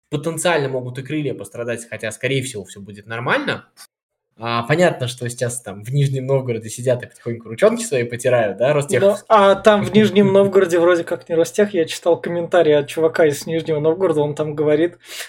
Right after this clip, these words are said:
Speaker 2: там собралась та команда, которая когда-то банкротила Волгу. Или что-то в таком духе. Под Нижний
Speaker 1: М,
Speaker 2: Новгород.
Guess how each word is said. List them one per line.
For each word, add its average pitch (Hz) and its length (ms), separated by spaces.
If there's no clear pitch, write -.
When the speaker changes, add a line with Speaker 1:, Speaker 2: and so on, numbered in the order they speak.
Speaker 2:
там 190 140
собралась 170 500
та 185 140
команда, 175 420
которая 165 420
когда-то 151 380
банкротила 139 600
Волгу. 127 520
Или 139 160
что-то 147 300
в - 60
таком 147 340
духе. 131 380
Под 151 180
Нижний 147 300
Speaker 1:
М, 143 80
Speaker 2:
Новгород. 139 500